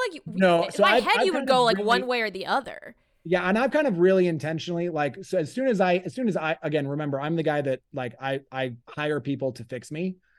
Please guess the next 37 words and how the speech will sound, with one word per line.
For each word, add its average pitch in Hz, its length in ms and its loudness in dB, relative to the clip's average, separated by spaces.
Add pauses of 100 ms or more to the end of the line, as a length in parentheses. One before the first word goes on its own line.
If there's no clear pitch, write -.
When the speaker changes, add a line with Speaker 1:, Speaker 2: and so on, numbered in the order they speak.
(200)
Speaker 1:
Mm-hmm, 240 160 -10
Speaker 2:
So 156 100 4
as 143 140 2
soon 220 100 2
Speaker 1:
mm-hmm, - 100 -20
Speaker 2:
as - 60 -2
I 190 60 2
Speaker 1:
mm-hmm. 185 80 2
Speaker 2:
was 151 120 0
like, 143 280 -2
as 147 100 -12
soon 202 120 2
as 180 60 2
I 180 60 4
was 156 100 0
like, 139 240 0
"Oh, 185 160 4
I 151 160 0
have 156 140 0
sexual 135 360 -4
shame," 139 300 -4
I 127 80 -4
was 127 100 -6
like, 131 260 -4 (360)
"Find 285 380 -2
me 302 160 2
a 196 80 6
sex 220 320 2
therapist 185 500 0
and 165 80 -6
a 151 60 -8
dominatrix 147 720 -6
to 139 100 -8
fix - 320 -8
this 127 160 -18
shit." 208 160 -8
Speaker 1:
Yeah. 202 460 0